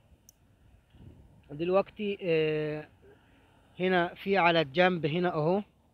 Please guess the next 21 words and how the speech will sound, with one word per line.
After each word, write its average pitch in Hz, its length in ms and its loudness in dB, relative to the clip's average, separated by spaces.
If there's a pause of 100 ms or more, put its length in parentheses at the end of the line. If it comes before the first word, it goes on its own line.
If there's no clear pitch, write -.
(1300)
في 208 180 0
خمس 208 300 0
ست - 280 -8
خيارات. 180 560 2 (140)
الخيار 196 360 -2
الاول 208 460 2
اللي 165 220 0
فوق 190 280 -2
ده 196 240 0 (500)
اللي 165 140 -2
زي 180 120 4
علامة 180 400 6 (100)
القلم 180 460 2
دي 214 240 -4 (580)
بتضغط 185 420 -2
عليه، 175 400 2 (480)
وده 185 380 2
هنا 190 360 -2 (140)
مؤثرات 185 640 4
على 165 160 0
الصورة 160 500 -4